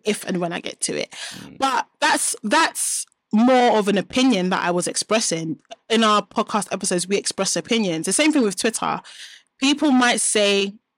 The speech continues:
Speaker 1: "Mm, no, I'm, I'm taking that back." 'Cause there's things that are said
Speaker 2: Mm.
Speaker 1: that are really harmful on Twitter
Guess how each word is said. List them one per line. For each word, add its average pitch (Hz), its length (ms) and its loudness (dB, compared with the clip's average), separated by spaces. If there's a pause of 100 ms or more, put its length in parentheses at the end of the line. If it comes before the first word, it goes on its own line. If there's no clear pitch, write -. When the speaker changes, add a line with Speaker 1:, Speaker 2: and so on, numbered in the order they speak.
Speaker 1:
"Mm, 190 920 0
no, 185 500 -2 (500)
I'm, 165 220 -10
I'm 185 120 -2
taking 180 260 -4
that 156 80 -8
back." - 220 -10 (960)
'Cause 226 260 0
there's 226 280 2
things 320 320 4
that 269 140 4
are 202 80 2
said 170 560 0 (440)
Speaker 2:
Mm. 101 340 -12 (340)
Speaker 1:
that 190 640 0 (1200)
are 214 140 2
really 226 360 2
harmful 190 880 0 (440)
on 180 160 -2
Twitter 156 520 -4